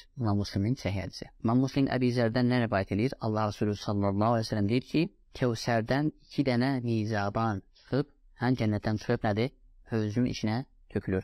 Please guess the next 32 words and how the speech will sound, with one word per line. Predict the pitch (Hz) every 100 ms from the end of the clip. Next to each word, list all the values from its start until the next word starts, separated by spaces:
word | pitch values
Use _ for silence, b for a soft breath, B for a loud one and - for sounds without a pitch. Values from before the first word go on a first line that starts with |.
| -
Nizaban | 127 131 135 147 143
nə | 131
deməkdir? | 104 95 - 127 151
Azərbaycanca | 123 123 117 117 147 127
onun | 110 110 107
mənasını | 101 110 107 - - 98
bilmirəm. | 107 104 98 110 - _
Tavanın | - 131 139 156
üzərinə | 127 117 120
qoyulan | 110 107 127 123
bir | 127 -
lüləkdir. | - 113 104 - - - - - _ _
Hə? | 113 139 - _ _
Yağış | 123 117 123 -
yağanda | 104 95 90 101 135 -
o | 123
lülək | 117 110 110
vasitəsilə | 117 98 - - - 110 104 131
su | - - -
neynir? | 123 101 98 131 - _
Birbaşa | - 107 101 101
yerə | 98
tökülür. | - - 76 - -
Kabənin | - 131 135 160
üzərində | 135 120 117 117
də |
onun | 107 110
misli | 107 - 98
var, | 90 - -
qızıldan. | 120 113 104 98 92 - _
Görmürsünüz | - 110 104 101
də? | -